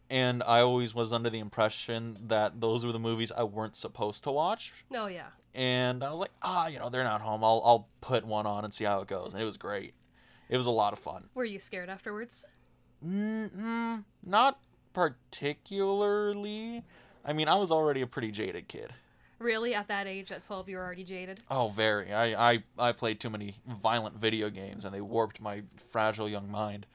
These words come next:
Speaker 2: Interesting, interesting.
Speaker 1: What about you?
Speaker 2: <sighs> I mean, I think I was probably around the same age that you were.
Speaker 1: Mm-hmm.
Speaker 2: I think a lot of us were probably
Speaker 1: In that ten, twelve,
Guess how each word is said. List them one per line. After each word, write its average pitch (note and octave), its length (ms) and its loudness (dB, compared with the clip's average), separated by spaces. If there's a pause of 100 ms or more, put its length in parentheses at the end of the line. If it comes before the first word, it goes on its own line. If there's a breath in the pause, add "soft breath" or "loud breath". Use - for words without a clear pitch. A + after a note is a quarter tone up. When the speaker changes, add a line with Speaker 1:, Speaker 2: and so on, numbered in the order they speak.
(140)
Speaker 2:
Interesting, F3+ 680 -8
interesting. - 520 -18
Speaker 1:
What A2 300 -2
about G#2 220 2
you? A2+ 300 -4 (480 loud breath)
Speaker 2:
<sighs> - 440 -18
I G#3+ 120 -8
mean, A3 300 -2
I A#3 120 -2
think F4+ 240 -4
I G#4+ 40 0
was G4 120 -2
probably D4+ 340 2
around A3+ 320 0
the G#3 60 -6
same G3+ 300 -4
age G3+ 160 -6
that F#3+ 140 -10
you F#3+ 160 -8
were. G#3+ 260 -4 (180)
Speaker 1:
Mm-hmm. E3 100 -6 (160)
Speaker 2:
I B3+ 80 -4
think A4+ 200 0
a F#4 60 -2
lot G3 280 0
of F#3 140 -6
us E3 180 -12
were F#3+ 100 -10
probably F#3 640 -8 (480 soft breath)
Speaker 1:
In A#2+ 160 0
that A2 220 4 (240)
ten, A#2 400 -2
twelve, A2+ 500 4